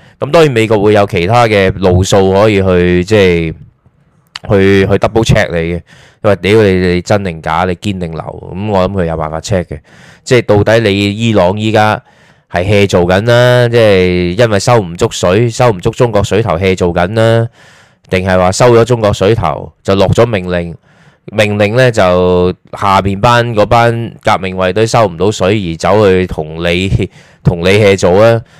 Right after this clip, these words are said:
定係真係收咗水啊？但係呢幾年嘅制裁，制裁得好堅，所以個結果亦都因為蘇萊曼尼都瓜咗，有魅力嘅領袖瓜咗，所以佢哋都一團散沙。結果就係收夠晒料啦，都做唔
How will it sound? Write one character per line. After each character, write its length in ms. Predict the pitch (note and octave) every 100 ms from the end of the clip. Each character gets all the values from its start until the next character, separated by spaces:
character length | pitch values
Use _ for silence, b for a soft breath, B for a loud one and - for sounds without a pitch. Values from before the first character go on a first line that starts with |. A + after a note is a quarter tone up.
| b -
定 100 | G2
係 60 | G2+
真 140 | A#2
係 40 |
收 200 | A#2 A2+
咗 40 | A2
水 240 | G2 G2+
啊？ 80 | G#2
但 160 | F2 F2
係 120 | F#2
呢 100 | B2
幾 200 | A#2 G#2
年 140 | G#2+ E2+
嘅 140 | F#2
制 300 | - F#2+ F#2+
裁， 200 | F2 E2
制 240 | - F#2+ F2
裁 120 | E2+
得 100 | A2+
好 60 | G2+ A2
堅， 280 | B2+ A#2 F#2+ b b b b b - -
所 220 | A#2 B2
以 60 |
個 100 | G#2
結 220 | G#2 G#2+ F#2
果 200 | G2+ A#2
亦 100 | G2+
都 120 | C3+
因 140 | B2+
為 180 | G#2 F#2+
蘇 160 | F2+ B2+
萊 120 | F#2+
曼 220 | F2 F2 F2
尼 120 | E2
都 140 | -
瓜 300 | A2 A2+ G2
咗， 240 | F2+ F#2 G2
有 200 | F#2+ G#2
魅 200 | G2+ G2
力 100 | F#2
嘅 120 | G#2
領 200 | F#2+ F#2+
袖 120 | F#2
瓜 260 | F2+ A2 G2+
咗， 140 | F#2
所 200 | G2 A2
以 160 | A#2 F#2+ b b b _
佢 140 | A2+
哋 140 | G2+ F#2+
都 100 | A#2
一 60 |
團 180 | A#2 F2
散 300 | D#2 F2 G#2
沙。 280 | G#2+ G2+ F#2+ b b b -
結 120 | G#2+
果 180 | - B2
就 100 | A2+
係 160 | F#2 F2+
收 280 | - B2
夠 240 | A2+ G2 G2
晒 220 | F#2 F#2
料 200 | F2 G2
啦， 80 | G2+
都 160 | A2
做 140 | G2+
唔 80 | E2+